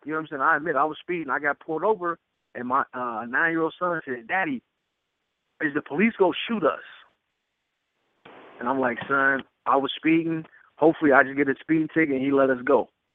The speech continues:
I couldn't tell him. My son, "No, 'cause I don't know if this officer gonna shoot me or not." I would, I would like to say no. You know what I'm saying? I, I would like to hope that I wouldn't get shot for a speeding ticket. You know what I mean? But the fact that he's nine-year-old and he's worried about his father as well as himself, as he's in the car with me at that point getting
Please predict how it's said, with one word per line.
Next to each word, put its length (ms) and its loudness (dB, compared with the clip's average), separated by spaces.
I 100 4
couldn't 340 4
tell 180 8
him. 80 2
My 180 2
son, 240 2
"No, 160 4
'cause 160 -8
I 100 4
don't 160 2
know 80 4
if 80 0
this 140 -10
officer 300 0
gonna 240 -2
shoot 140 -10
me 100 -8
or 60 -6
not." 260 0
I 80 2
would, 220 -4
I 80 4
would 200 0
like 220 0
to 160 -20
say 160 -4
no. 300 -6
You 60 -4
know 40 -2
what 0 -
I'm 100 -6
saying? 180 0
I, 240 2
I 100 0
would 140 -2
like 260 0
to 80 -8
hope 240 -2
that 120 -2
I 80 0
wouldn't 280 -4
get 180 -6
shot 240 0
for 120 -6
a 40 -10
speeding 300 -14
ticket. 340 -6
You 60 2
know 60 8
what 100 8
I 40 8
mean? 280 2
But 240 8
the 160 -2
fact 220 4
that 80 0
he's 240 0
nine-year-old 640 4
and 100 -6
he's 220 -6
worried 300 2
about 260 -2
his 220 -2
father 500 0
as 140 2
well 240 6
as 80 0
himself, 480 -6
as 100 -8
he's 160 -10
in 80 -8
the 80 -12
car 260 -4
with 120 -4
me 80 -6
at 100 -8
that 160 -6
point 300 -10
getting 180 -10